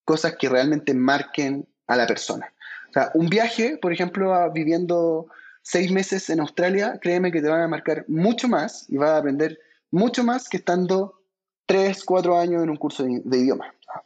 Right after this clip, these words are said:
Son situaciones que realmente te marcan y que hacen que tengas, de alguna otra forma, ese instinto de supervivencia.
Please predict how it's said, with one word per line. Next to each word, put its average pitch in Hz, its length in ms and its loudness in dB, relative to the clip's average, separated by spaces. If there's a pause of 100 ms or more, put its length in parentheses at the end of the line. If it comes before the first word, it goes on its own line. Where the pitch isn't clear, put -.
(120)
Son 240 280 0
situaciones 214 480 0
que 190 100 0
realmente 190 360 0
te 135 100 -2
marcan 196 440 -2 (280)
y 151 140 -2
que - 380 0 (120)
hacen 240 380 0
que 202 500 0
tengas, 214 640 -2
de 151 60 4
alguna 180 260 2
otra 208 160 -2
forma, 208 580 -2 (800)
ese - 180 0
instinto 175 600 0
de 151 180 2
supervivencia. 147 920 0